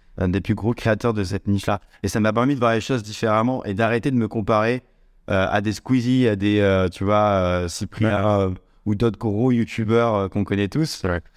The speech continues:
Speaker 1: Peut-être qu'il faut plus se comparer à des gens qui sont dans ta thématique. Et là, ben, peut-être que faire cent mille vues dans le voyage, en fait, c'est, c'est très louable et c'est vraiment pas mal du tout, tu vois.
Speaker 2: Hmm.
Speaker 1: Donc, euh, il y a, il y a ça aussi qui permet un peu de se, euh, comment dire,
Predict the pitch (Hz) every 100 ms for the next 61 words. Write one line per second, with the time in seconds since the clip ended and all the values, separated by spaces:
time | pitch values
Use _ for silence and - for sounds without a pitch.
0 | - 127 - 104 107 131 - 120 117 98
1 | 110 123 123 104 120 113 - 95 92 90
2 | 107 104 95 131 127 - _ - - -
3 | 85 104 107 87 110 - 98 92 - 117
4 | 113 107 131 104 92 101 120 110 - 90
5 | 113 - 90 87 87 87 - - - -
6 | 98 95 104 113 104 92 90 - 92 87
7 | 85 92 104 120 120 117 117 117 101 92
8 | 90 104 95 98 _ _ - 101 98 107
9 | 98 101 104 101 101 101 - 127 113 139
10 | 117 101 104 98 127 113 98 - 95 92
11 | 90 87 85 82 92 90 87